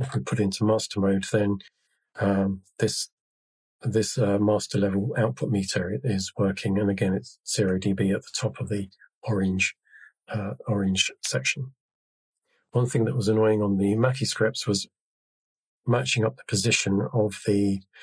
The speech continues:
control surface with the display of the console in, in the Studio One program. So now if we, uh, we're on sort of the left-hand side of my console view here,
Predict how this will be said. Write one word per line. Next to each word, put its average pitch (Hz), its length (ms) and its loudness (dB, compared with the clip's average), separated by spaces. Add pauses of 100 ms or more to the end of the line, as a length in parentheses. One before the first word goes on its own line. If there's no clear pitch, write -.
(280)
control 151 540 2
surface 113 760 -2
with 101 240 0
the 107 380 0 (160)
display 110 500 0
of 98 140 0
the 120 80 -2
console 110 640 0
in, 101 320 0
in 120 160 0
the 98 80 -2
Studio 101 400 0
One 101 240 2
program. 104 520 0 (800)
So 107 420 2 (680)
now 107 400 2
if 127 260 -2
we, 107 320 2 (460)
uh, 107 300 -2 (180)
we're 110 180 2
on 104 120 2
sort - 240 -4
of 95 60 -2
the 104 60 2
left-hand 101 460 2
side 104 260 2
of 95 80 -2
my 98 260 4 (200)
console 98 400 0
view 98 280 2
here, 104 240 2